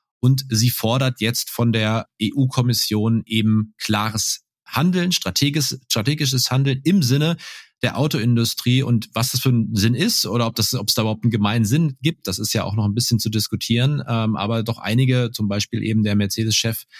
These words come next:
ähm, und auch, äh, B M W-Chef, äh, Oli-, Oliver Zipse hat da ja auch schon zu mehr Technologieoffenheit gemahnt. Oder das ist ja auch das Mantra, was B M W seither ihr, ihr,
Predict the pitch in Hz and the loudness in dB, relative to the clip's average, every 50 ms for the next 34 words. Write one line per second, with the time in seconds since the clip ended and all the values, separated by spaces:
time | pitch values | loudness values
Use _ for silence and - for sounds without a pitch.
0 | - - - _ _ _ _ _ - 98 98 98 98 95 92 95 95 90 85 98 | -20 -20 -20 _ _ _ _ _ -4 -2 -2 0 -2 -2 -2 -4 -4 -4 -6 -6
1 | 95 85 95 101 - - - - 92 92 90 95 101 101 98 92 107 101 - - | -6 -4 -6 -6 -8 -8 -8 -8 -6 -6 -4 -2 -2 -2 -2 -2 -2 -2 -2 -2
2 | 101 95 - - - - 92 90 87 87 92 - - - 101 95 98 92 - - | -4 -6 -8 -10 -12 -8 -8 -6 -6 -8 -8 -10 -8 -6 -6 -4 -4 -4 -4 -4
3 | 123 - - - 104 95 - 95 98 95 80 110 107 - - 113 110 110 110 104 | -2 -2 -2 -2 -2 -2 -2 -2 -2 -2 -2 -2 -2 -2 0 2 2 2 0 0
4 | - - 107 107 107 107 104 - 123 117 - 113 110 107 110 123 123 113 117 - | 0 2 2 2 2 2 0 0 0 0 2 2 0 2 0 0 0 -2 -2 0
5 | 110 107 107 110 120 113 107 104 107 107 104 110 - - - 92 - - - 104 | 0 0 0 0 0 -2 -2 0 0 -2 -4 -6 -6 -4 -2 -2 0 0 0 -2
6 | 87 82 85 - 90 - 101 98 101 - - 87 92 - - - 95 90 87 87 | -4 -6 -6 -6 -6 -4 -2 -2 -2 -2 -4 -4 -4 -4 -4 -4 -4 -2 -2 -2
7 | 95 98 98 98 _ - - - - _ _ - 98 98 95 - 104 101 - - | -4 -4 -4 -6 _ -16 -20 -20 -20 _ _ -6 -4 -4 -2 -2 -4 -4 -2 -2
8 | 104 101 - - 101 98 98 | -4 -6 -4 -4 -6 -6 -6